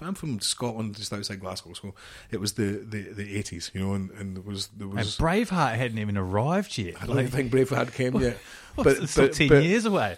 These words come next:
Speaker 1: but there was just this violence. There was violence in my home. My dad would beat me up. My, my dad, even takes to the point, my dad, rest his soul, he's dead now, but he gave me some of the best beatings I've ever had before I was sixteen years old. Do you mean?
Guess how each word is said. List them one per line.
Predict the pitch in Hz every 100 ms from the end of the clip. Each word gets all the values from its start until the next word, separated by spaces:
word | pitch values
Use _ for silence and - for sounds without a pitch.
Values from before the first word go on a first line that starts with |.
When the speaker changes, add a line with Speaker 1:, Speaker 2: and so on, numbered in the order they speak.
| -
Speaker 1:
but | 147
there | 143
was | 143
just | 160 -
this | 143
violence. | 107 104 113 123 160 147 113 - -
There | 110
was | 101
violence | 95 110 120 139 131
in | 131
my |
home. | 117 120 127
My | 120
dad | 113 110 113 113
would | 101
beat | 117 101
me |
up. | 110 117
My, | 127 123 139
my | 123
dad, | 120 160 131 110 113
even | 117 113
takes | 117 104
to | -
the |
point, | - 123 101
my | 101
dad, | 98 110 101 - 107 90 98 -
rest | 110 104
his | 95
soul, | - 110
he's | 95
dead | 120 123
now, | 110 98
but | 110 95
he | 120 123
gave | 117
me | 110 104 98 101
some | 120 110
of |
the | 107
best | 95 110 -
beatings | 117 98 104
I've | 101
ever | 95
had | 104 104
before | 104 - 104
I |
was | 95
sixteen | - 90 -
years | - 92
old. | 120 - _ _ - - - - - _ -
Do | 101
you |
mean? | 107